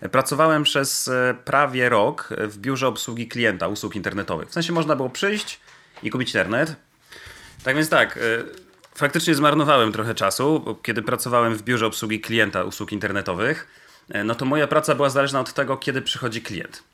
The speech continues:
To znaczy, jeżeli klient przyszedł, to pracę miałem. Jeżeli klient nie przyszedł, to pracy nie miałem. I ten czas, kiedy klienta nie miałem, dzisiaj z perspektywy czasu zupełnie inaczej bym wykorzystał, bo swój czas głównie spędziłem grając w gry i oglądając seriale.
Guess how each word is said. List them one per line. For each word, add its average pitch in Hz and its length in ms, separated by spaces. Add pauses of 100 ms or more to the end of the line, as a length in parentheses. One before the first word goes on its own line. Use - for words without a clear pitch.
(220)
To 98 60
znaczy, 98 180
jeżeli 120 280
klient 120 240
przyszedł, 175 360 (420)
to 120 100
pracę 127 240
miałem. 101 280 (320)
Jeżeli 98 200
klient 113 180
nie 175 80
przyszedł, 139 300
to 123 80
pracy 127 260
nie 127 100
miałem. 90 400
I 110 60
ten 131 180
czas, - 420
kiedy 95 200
klienta 101 320
nie 226 140
miałem, 147 440 (500)
dzisiaj 120 240
z - 60
perspektywy 123 440
czasu 117 240
zupełnie 117 300
inaczej 110 240
bym 107 140
wykorzystał, 110 580 (360)
bo 131 100
swój 170 240
czas 160 200
głównie 147 260
spędziłem 139 360
grając 127 280
w 113 40
gry 127 160
i - 20
oglądając 113 340
seriale. 92 320